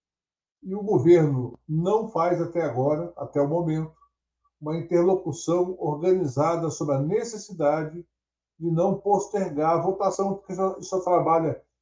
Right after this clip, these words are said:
atrapalha a discussão do orçamento. Aliás, nem a L D O foi votada. Portanto, a interlocução tem que ser pública. Estou usando isso como exemplo,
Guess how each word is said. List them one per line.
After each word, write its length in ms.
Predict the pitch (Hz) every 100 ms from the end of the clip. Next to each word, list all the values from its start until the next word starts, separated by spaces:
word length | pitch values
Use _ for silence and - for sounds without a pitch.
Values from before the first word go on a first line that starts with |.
| _
atrapalha 720 | - 165 147 156 151 131 - - _ _ -
a 80 | 135
discussão 500 | 123 175 165 156 147
do 120 | 147
orçamento. 680 | 170 - 180 160 190 208 - _
Aliás, 380 | 143 143 139 127
nem 240 | 170 220
a 40 | 196
L 180 | 175 165
D 80 | 151
O 140 | 151
foi 140 | 160
votada. 640 | 151 180 180 170 175 190 - _ _ _ _ _ _
Portanto, 380 | - 143 185 185 202
a 40 |
interlocução 520 | - 196 202 - 202
tem 140 | 208 208
que 40 |
ser 200 | - 214
pública. 280 | - 180 131
Estou 140 | -
usando 260 | 214 214 214
isso 140 | 190
como 160 | 190 175
exemplo, 560 | 131 147 190 - -